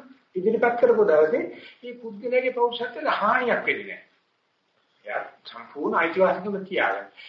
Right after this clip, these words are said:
ඒක මේ, මේ චර බලධාරී කෙනකින් ආපු එකක් නෙවෙයි. මේ ලෝකයේ මම මැරෙන්න කැමති නෑ කාලිනා. ඒ නිසා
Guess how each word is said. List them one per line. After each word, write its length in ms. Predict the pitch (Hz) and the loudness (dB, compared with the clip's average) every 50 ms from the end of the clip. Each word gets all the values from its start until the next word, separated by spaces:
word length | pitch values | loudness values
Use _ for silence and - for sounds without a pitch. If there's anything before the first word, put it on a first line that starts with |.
| - - | -4 2
ඒක 180 | - 233 233 247 | 4 4 4 4
මේ, 180 | 226 226 226 214 | 2 2 2 2
මේ 200 | 196 196 185 170 - - - - _ - | 2 0 0 0 -2 -4 -10 -14 _ -10
චර 260 | - - - 226 233 | -8 -4 -2 0 2
බලධාරී 500 | 220 254 240 240 240 233 208 214 233 226 | 4 6 6 8 8 8 6 6 6 4
කෙනකින් 360 | 226 226 226 214 226 214 220 | 4 2 2 0 0 -2 -2
ආපු 180 | 214 214 214 180 | -2 -2 -2 -2
එකක් 200 | 156 139 - - | -2 -2 -4 -4
නෙවෙයි. 280 | 196 214 196 135 131 - - - _ _ _ _ _ _ _ _ _ _ | -6 -6 -4 -4 -6 -8 -10 -16 _ _ _ _ _ _ _ _ _ _
මේ 180 | _ 117 113 110 | _ -20 -20 -20
ලෝකයේ 540 | 107 113 120 131 - - - 165 - - - | -18 -14 -14 -14 -10 -10 -6 -4 -4 -4 -4
මම 160 | 226 - 113 110 113 120 143 - | -6 -6 -4 -4 -2 -2 -2 -4
මැරෙන්න 420 | - - 131 131 139 139 - - 113 | -2 0 0 2 2 0 -2 -4 -10
කැමති 360 | - 156 160 196 208 240 233 | -12 -12 -12 -12 -10 -6 0
නෑ 220 | 240 269 226 - - - - _ _ _ _ _ _ _ - | 0 2 0 0 -4 -8 -16 _ _ _ _ _ _ _ 0
කාලිනා. 460 | 147 131 113 107 107 104 98 - - _ _ _ _ _ _ - | 0 0 0 0 -4 -10 -14 -18 -20 _ _ _ _ _ _ -14
ඒ 0 | |
නිසා 280 | 185 190 202 240 247 | -12 -8 -6 -4 -4